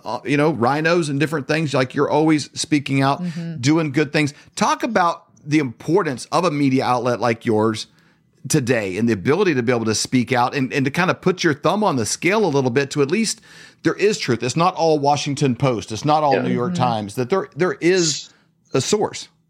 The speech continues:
Speaker 3: Yeah, well, first of all, the Bible teaches that my people perish for a lack of knowledge.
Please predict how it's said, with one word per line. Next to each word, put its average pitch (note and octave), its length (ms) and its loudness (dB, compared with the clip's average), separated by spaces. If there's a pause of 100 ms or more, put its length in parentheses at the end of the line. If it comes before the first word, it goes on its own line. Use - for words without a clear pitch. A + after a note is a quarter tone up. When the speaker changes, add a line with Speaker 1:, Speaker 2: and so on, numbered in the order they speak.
(720)
Speaker 3:
Yeah, G#2 280 2
well, C3+ 340 2
first F#3 340 0
of D3+ 100 2
all, A2+ 280 4
the A2+ 80 0
Bible B2 460 2
teaches B2+ 640 0
that - 180 0
my G#2+ 160 2
people C#3+ 580 -2
perish A2+ 380 2
for G2 240 0
a G2 80 4
lack G2+ 340 2
of E2 200 -2
knowledge. E2 760 -4